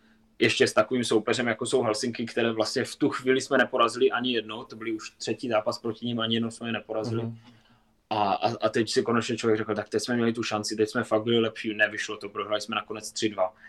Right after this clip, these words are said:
Speaker 1: A, ale ti trenéři byli super, že oni tě dokázali, oni tě dokázali tak jakoby, a,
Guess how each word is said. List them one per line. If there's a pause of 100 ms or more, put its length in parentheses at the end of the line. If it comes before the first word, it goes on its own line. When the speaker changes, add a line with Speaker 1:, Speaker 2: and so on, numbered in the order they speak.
(520)
Speaker 1:
A, (1000)
ale
ti
trenéři
byli
super,
že
oni
tě
dokázali,
oni
tě
dokázali
tak
jakoby, (800)
a,